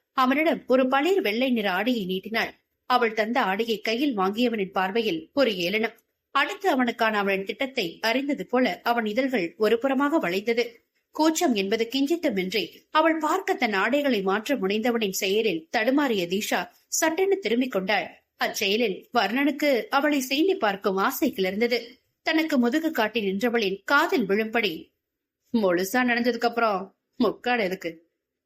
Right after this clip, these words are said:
என முனகினான். அதில் தன் காது மடல் வரை குப்பென்று சிவப்பதை உணர்ந்தாள் தீஷா. அவனின் அயோக்கியத்தனங்களை நினைவுபடுத்தி அவன் மீதான கோபத்தை விடாமல் இழுத்து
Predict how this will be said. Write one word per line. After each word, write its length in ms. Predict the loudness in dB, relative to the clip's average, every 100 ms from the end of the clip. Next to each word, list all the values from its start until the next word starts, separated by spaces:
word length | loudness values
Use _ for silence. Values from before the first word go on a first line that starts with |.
| _
என 160 | -2 0
முனகினான். 500 | 0 -2 -2 -2 -4 -12 _ _
அதில் 260 | -2 2 0
தன் 220 | 0 -4 -6 -12 _
காது 340 | 2 4 4
மடல் 240 | 2 0
வரை 220 | 0 0 -2 -2
குப்பென்று 460 | -2 -2 0 2 2
சிவப்பதை 480 | 0 -2 0 0 0
உணர்ந்தாள் 460 | -2 -2 -2 -2 -4 -6
தீஷா. 340 | -4 -2 -2 -4 -8 _ _ -2
அவனின் 340 | 0 2 0 -2
அயோக்கியத்தனங்களை 840 | -2 0 0 0 0 0 0 0 0
நினைவுபடுத்தி 640 | 0 0 0 -2 -2 -2 -4 -8 -8
அவன் 260 | 0 2 4
மீதான 340 | 4 4 0
கோபத்தை 440 | 2 2 2 0 -2
விடாமல் 480 | 0 0 0 0 0
இழுத்து 360 | 0 0 0